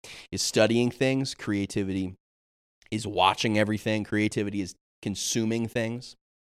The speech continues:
So creativity is hard work. We don't just wake up in the morning and act creative. We have to build and develop habits. We have to build and develop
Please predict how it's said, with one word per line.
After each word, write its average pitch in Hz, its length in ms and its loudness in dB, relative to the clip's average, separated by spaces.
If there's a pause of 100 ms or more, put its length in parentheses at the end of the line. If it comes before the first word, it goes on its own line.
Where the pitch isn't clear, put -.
(400)
So - 80 -6
creativity 113 560 4
is 98 120 -2
hard 95 580 0 (380)
work. 85 420 -4
We 98 100 -2
don't 101 160 -2
just 90 180 -12
wake 101 380 -2
up 101 260 -2
in 98 100 -6
the 95 40 -4
morning 92 460 -6
and 90 200 -8
act - 360 -6
creative. 87 420 -4
We 98 120 -2
have 92 100 -6
to 95 100 -6
build 95 460 -4
and 98 100 -4
develop 92 380 -4
habits. - 800 0 (500)
We 95 60 -6
have - 80 -8
to 98 80 -4
build 101 440 -2
and 101 140 -4
develop 92 560 -2